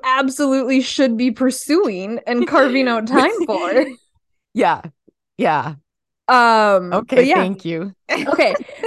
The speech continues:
Speaker 1: So the other one we kind of, I've kind of touched on, but there's the sociological. So it's validating or maintaining a certain society. So again, your inner myth is validating or maintaining your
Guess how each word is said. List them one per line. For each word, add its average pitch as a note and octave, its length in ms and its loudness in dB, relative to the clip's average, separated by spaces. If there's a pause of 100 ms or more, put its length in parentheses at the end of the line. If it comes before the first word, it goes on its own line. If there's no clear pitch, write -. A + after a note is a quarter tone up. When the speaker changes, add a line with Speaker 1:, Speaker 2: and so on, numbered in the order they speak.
Speaker 1:
So D4+ 380 2
the D4+ 140 2
other G4+ 200 2
one F4+ 140 0
we D#4+ 100 0
kind D4+ 260 0
of, C#4 180 2
I've A#3 160 -2
kind C#4 180 2
of C4 60 2
touched C4 220 -2
on, A3+ 140 0
but A3 140 -2
there's A3+ 280 2
the A#3 100 -2
sociological. A3 1000 0
So G#3+ 180 -2
it's G#3 160 -6
validating G#3 600 0
or B3 120 -2
maintaining A3 500 -4
a A3+ 40 -4
certain A3 280 -6
society. F#3 580 -2
So G3 200 -6
again, F#3+ 480 -6
your G3 140 -6
inner G#3 220 -6
myth G3 280 -2 (100)
is F#3 300 -6
validating F#3+ 380 -2
or G#3 100 -4
maintaining G3 800 -8
your G#3+ 260 -8